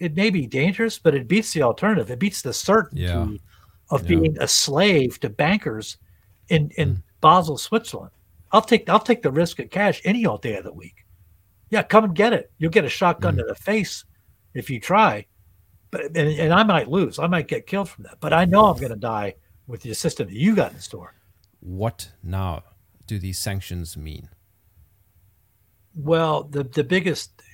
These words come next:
Speaker 1: and most important sanction is the one I talked about, um, which is that,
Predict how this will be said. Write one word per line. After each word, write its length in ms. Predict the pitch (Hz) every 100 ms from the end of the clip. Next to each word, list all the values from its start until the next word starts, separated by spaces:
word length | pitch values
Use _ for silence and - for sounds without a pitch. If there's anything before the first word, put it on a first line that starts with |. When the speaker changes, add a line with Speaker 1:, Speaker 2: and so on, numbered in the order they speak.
| -
Speaker 1:
and 160 | 127
most 280 | 139 139 -
important 400 | 117 151 151 143
sanction 440 | - 113 - 113
is 120 | 110 110
the 60 |
one 120 | 117 120
I 120 | 104
talked 300 | 120 113 -
about, 360 | 98 98 92 - _ _ _ _ _ _ _ _ _ 127
um, 500 | 113 110 101 95 - _ -
which 320 | 120 117 -
is 180 | 110 - _
that, 200 | 117 107